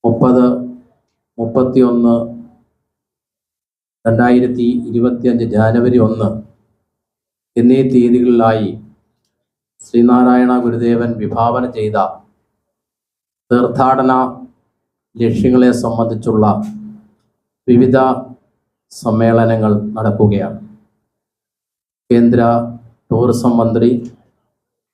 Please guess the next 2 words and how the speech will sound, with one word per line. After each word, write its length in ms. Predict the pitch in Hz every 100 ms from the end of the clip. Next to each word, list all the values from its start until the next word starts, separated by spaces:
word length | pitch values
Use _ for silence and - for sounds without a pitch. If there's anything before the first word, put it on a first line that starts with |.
| _ _ -
കേന്ദ്ര 300 | 120 117 120 120 120 - - _ _ _ _ _ -
ഫിഷറീസ് 540 | 117 123 127 123 113